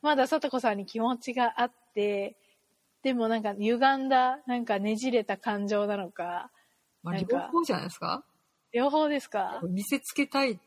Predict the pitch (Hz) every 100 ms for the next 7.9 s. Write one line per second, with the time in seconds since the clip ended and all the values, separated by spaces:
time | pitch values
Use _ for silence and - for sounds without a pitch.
0 | _ 165 170 170 170 165 170 151 185 -
1 | _ _ _ _ _ 226 214 208 208 202
2 | 202 202 208 160 160 151 147 240 240 233
3 | 294 294 381 381 427 415 233 240 349 _
4 | _ 240 196 196 180 180 175 175 180 269
5 | 330 202 185 _ - 254 220 - 196 185
6 | 170 175 202 _ _ _ _ _ _ 226
7 | 220 220 226 233 220 196 185 202